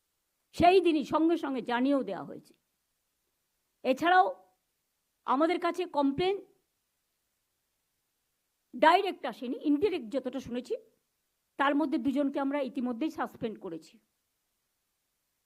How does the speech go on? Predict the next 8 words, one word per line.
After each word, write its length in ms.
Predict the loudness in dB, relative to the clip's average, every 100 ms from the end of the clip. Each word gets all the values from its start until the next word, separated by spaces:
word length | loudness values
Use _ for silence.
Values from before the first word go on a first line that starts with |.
| _ _ _ _ 2
কলকাতা 440 | 4 6 4 2
পুলিশ 380 | 0 2 0 -2
কেস 280 | -4 -4 -4
হাতে 180 | -6 -6
পেয়েছিল 400 | -6 -4 -2 -2
মাত্র 400 | -2 -6 -6 -8
বাহাত্তর 520 | -6 -8 -8 -8 -8
ঘন্টা, 360 | -8 -14 -18